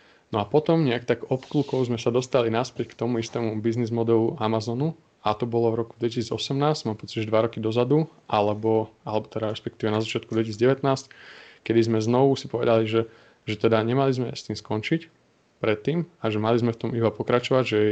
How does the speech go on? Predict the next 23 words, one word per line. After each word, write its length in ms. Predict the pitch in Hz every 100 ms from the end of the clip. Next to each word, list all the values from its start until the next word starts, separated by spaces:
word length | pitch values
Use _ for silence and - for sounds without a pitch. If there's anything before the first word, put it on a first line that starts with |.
| 110
jeden 160 | 113
produkt 240 | 117 113 107
nehrá 320 | 113 110 101
rolu, 240 | 113 135
že 160 | 113 110
proste 320 | 113 - 110
nemali 240 | 110 113
sme 80 | 113
to 160 | 107 107
vzdať 400 | 107 120 147 - _ - - - - _ _
a 400 | - 107 104 104
tým 160 | - 113
pádom 240 | 113 110
sme 160 | 107 104
začali 320 | 110 113 104 104
ako 80 |
keby, 400 | - 110 104 104 - _
začali 400 | 113 107 107 104
znovu. 320 | 107 107 101 101 - - - - - _ -
A 160 | - 110
podotýkam, 480 | 127 139 139 135 123
začali 400 | 120 120 127 120
sme, 400 | 120 117 117